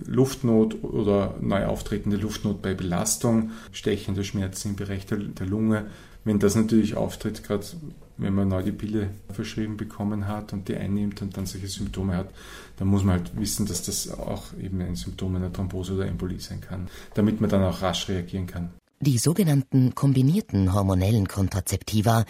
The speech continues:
Speaker 2: enthalten eine Kombination der synthetisch hergestellten weiblichen Geschlechtshormone Östrogen und Gestagen. Die Pille wird in unterschiedliche Generationen eingeteilt. Die erste Generation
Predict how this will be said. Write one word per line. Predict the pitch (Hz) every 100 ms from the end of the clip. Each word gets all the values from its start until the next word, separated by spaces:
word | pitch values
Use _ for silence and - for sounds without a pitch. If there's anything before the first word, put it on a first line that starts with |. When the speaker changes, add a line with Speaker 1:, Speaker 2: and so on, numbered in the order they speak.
| - - _
Speaker 2:
enthalten | 143 139 170 185 165
eine | - 120 104
Kombination | 110 107 107 98 - - 95 117 160 -
der | 90
synthetisch | - 71 67 107 110 - -
hergestellten | 98 101 - 101 95 110 110
weiblichen | 104 92 82 98 101 98
Geschlechtshormone | - 131 - - 113 104 104 -
Östrogen | 120 - 104 98 107 117 117 -
und | 196 202
Gestagen. | - 87 - 87 85 - - _ - - - - -
Die | 175
Pille | 262 262
wird | 139 123
in | 131
unterschiedliche | 127 165 - 123 120 117 - 120
Generationen | 135 135 143 - 185 139 98 92
eingeteilt. | 92 90 92 101 - - - _ - - - -
Die | 110 95 -
erste | 175 - 98
Generation | 92 90 87 - 98 101